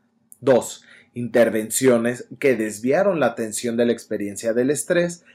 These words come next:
mediante lo que se denomina desvinculación psicológica. Por ejemplo, el yoga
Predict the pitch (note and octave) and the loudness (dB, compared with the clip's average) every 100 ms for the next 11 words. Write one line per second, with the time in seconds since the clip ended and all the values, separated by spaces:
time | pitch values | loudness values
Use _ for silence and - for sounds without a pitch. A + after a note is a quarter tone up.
0 | _ B2+ B2+ C3+ C3+ B2 A#2+ A2+ A#2 A2+ | _ 0 2 6 4 4 2 2 0 -2
1 | A#2 A2+ A2 A#2+ C#3+ A#2+ B2 - B2 A2 | -2 0 0 -2 -2 2 0 0 0 0
2 | G#2+ G#2 A2 G#2 - C3 C3+ - - B2+ | -2 -6 -2 -2 0 -2 -2 -8 -8 -6
3 | A2 G2 F2+ - - - - _ _ _ | -4 -4 -4 -8 -16 -16 -16 _ _ _
4 | - G2 F#2 B2 A2 G#2+ G#2 _ _ - | -6 -6 -2 -4 -2 -6 -6 _ _ -12
5 | G2+ G2+ C3+ A2 G2+ | -10 2 4 4 0